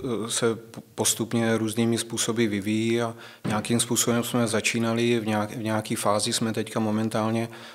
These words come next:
řekl bych, že my teďka jsme, eh, v takové fázi možná nejtěžší, protože ten náš sportovní cíl se povedl a hrajeme první ligu, za což jsme hrozně rádi.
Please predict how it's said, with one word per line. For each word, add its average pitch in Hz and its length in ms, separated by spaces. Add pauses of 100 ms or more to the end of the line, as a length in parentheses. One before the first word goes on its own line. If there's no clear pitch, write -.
(120)
řekl 117 300
bych, 107 200
že 110 100
my 113 160
teďka 110 300
jsme, 113 460
eh, 104 160
v - 60
takové 113 360
fázi 107 440
možná 110 440
nejtěžší, 107 560
protože 113 500 (540)
ten 113 140
náš 113 180
sportovní 117 480
cíl 117 240
se 120 160
povedl 113 500
a 117 340
hrajeme 110 320
první 113 300
ligu, 110 280
za 113 120
což 113 200
jsme 120 140
hrozně 113 340
rádi. 107 420